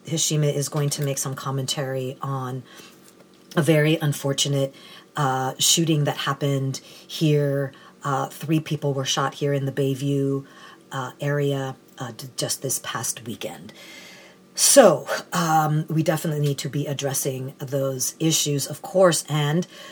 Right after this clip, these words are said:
this is why we also want our people out, because they have a lot of wisdom and, uh, uh, and commentary and solutions, um, education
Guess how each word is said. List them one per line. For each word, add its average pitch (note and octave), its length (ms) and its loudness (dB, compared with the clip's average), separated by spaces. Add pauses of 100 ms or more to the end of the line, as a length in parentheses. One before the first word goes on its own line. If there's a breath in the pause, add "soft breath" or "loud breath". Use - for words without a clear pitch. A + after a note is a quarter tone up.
(140 loud breath)
this F3 240 6
is D3+ 160 2
why D3 220 -2
we C#3+ 120 -2
also C#3+ 380 -2
want C3 320 -2
our C#3 140 -4
people C3+ 420 -10
out, G#3+ 380 0 (320 loud breath)
because C#3 600 -2
they C3+ 200 -4
have B2+ 180 -8
a B2+ 60 -6
lot C3+ 320 -4
of D3 160 -4
wisdom D3+ 400 0
and, C3 240 -6 (280)
uh, - 340 -12
uh, C#3 140 -4 (200)
and C3+ 440 -6
commentary E3 840 2 (240 loud breath)
and D#3 120 2
solutions, C#3+ 1000 2 (400 loud breath)
um, C#3 400 -6
education D#3+ 880 2